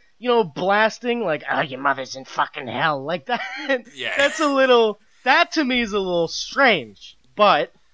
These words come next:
Speaker 1: I concede some of the more physical points of gang stalking. I, I, I could totally see fender bender. I could totally see, I don't know, fucking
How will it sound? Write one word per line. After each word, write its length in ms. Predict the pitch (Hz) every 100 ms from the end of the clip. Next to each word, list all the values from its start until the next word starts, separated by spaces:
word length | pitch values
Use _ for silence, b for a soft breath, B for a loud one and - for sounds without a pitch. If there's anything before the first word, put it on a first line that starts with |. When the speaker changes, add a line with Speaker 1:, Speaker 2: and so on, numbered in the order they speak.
| _ -
Speaker 1:
I 120 | 175
concede 520 | 220 208 - 240 214
some 180 | - 214
of 60 | 180
the 80 |
more 160 | 170 165
physical 640 | - - 180 143 147 147
points 600 | - 135 120 107 - - _ _ -
of 160 | 135
gang 280 | 147 131 123
stalking. 480 | - 113 104 80 64 _ _ -
I, 160 | 139 -
I, 300 | 147 151 165 b b b
I 120 | 165 175
could 200 | 185 -
totally 440 | 233 226 226 220
see 460 | - 196 180 180 - _ _
fender 280 | 180 175 151
bender. 420 | 135 127 113 104 b b -
I 60 | 151
could 140 | 165
totally 400 | 202 214 208 202
see, 560 | - 196 180 175 170 - _ _ _
I 140 | 156 165
don't 80 |
know, 260 | 160 135 123
fucking 640 | 170 156 156 143 143 131